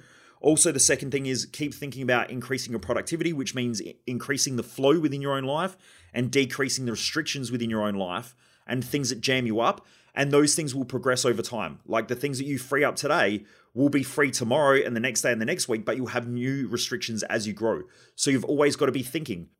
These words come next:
"Where's the flow getting blocked? And how do I unblock that flow so I can keep moving forward and making bigger decisions and achieving greater things?" If you do that, I guarantee you, you'll be living a greater life. You achieve the life that you want.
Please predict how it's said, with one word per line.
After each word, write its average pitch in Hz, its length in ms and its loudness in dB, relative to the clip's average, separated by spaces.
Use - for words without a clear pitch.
"Where's 139 420 6
the 143 80 2
flow 139 320 4
getting 117 240 2
blocked? 101 460 -4
And 117 140 -2
how 123 180 2
do 135 120 4
I 127 100 2
unblock 120 400 0
that 120 160 0
flow 139 240 0
so 123 160 2
I 110 40 2
can 110 160 -8
keep 127 180 -8
moving 123 280 -4
forward 123 240 2
and 113 60 -2
making 110 280 -4
bigger 127 200 -2
decisions 113 540 -2
and 107 160 -6
achieving 107 320 -4
greater 104 240 0
things?" 87 360 -10
If 165 220 4
you 185 80 0
do 170 240 4
that, 117 240 4
I 120 80 2
guarantee 143 540 0
you, 131 140 0
you'll 110 180 0
be 123 100 -2
living 127 300 0
a 113 100 -2
greater 131 320 2
life. 110 340 0
You 127 120 -4
achieve 127 300 -4
the 123 80 0
life 123 260 2
that 139 80 -6
you 131 100 -2
want. 117 320 -2